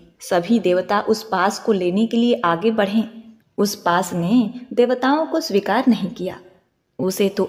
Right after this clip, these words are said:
अपने स्वामी की तलाश थी। अब उसी समय यमदेव अपने पिता को ढूंढते हुए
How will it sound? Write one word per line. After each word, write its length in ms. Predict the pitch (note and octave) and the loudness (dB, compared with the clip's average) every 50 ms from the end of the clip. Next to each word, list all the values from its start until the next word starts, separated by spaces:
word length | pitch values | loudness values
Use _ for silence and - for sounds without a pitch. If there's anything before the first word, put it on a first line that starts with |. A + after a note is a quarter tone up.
| - | -2
अपने 280 | F3 F3 - F#3 A3 - | -2 -2 0 2 2 2
स्वामी 400 | - - G3 E3+ F3 G3 A#3 B3+ | 2 2 2 2 4 4 4 4
की 160 | B3 C4+ C4 | 4 2 0
तलाश 480 | B3+ - F3 E3+ E3+ F#3 B3+ - - - - | 2 2 2 4 2 2 0 -2 -6 -10 -10
थी। 160 | - - - - - - _ _ _ _ _ _ - | -10 -10 -10 -14 -20 -20 _ _ _ _ _ _ 0
अब 160 | B3+ A#3 B3+ | 4 4 4
उसी 400 | A#3+ - G#3 G3+ - C4+ C#4 C#4 | 4 4 0 -2 0 -2 -2 -2
समय 460 | - - G#3+ G#3 A3+ B3+ A3+ F3+ F#3 | -2 0 2 2 4 4 4 4 4
यमदेव 480 | G3+ A3 A3 F#3 E3+ E3+ E3 E3 E3 - - - - - _ _ _ _ | 4 4 4 2 2 0 0 0 -4 -8 -10 -16 -20 -20 _ _ _ _
अपने 300 | F#3 F#3 - G3 G3 G3+ | -2 0 2 2 2 2
पिता 380 | G3 - F#3+ F3+ - F#3+ G3+ G#3+ | 2 0 -4 -2 -2 -2 -4 -2
को 180 | G#3+ - B3+ | 2 2 2
ढूंढते 460 | G#3+ - - G#3+ F3 E3 F3 A#3 C4 C4 | 2 2 0 0 0 0 2 2 2 4
हुए 280 | B3+ G3 F3 E3 - | 4 2 -2 -2 -4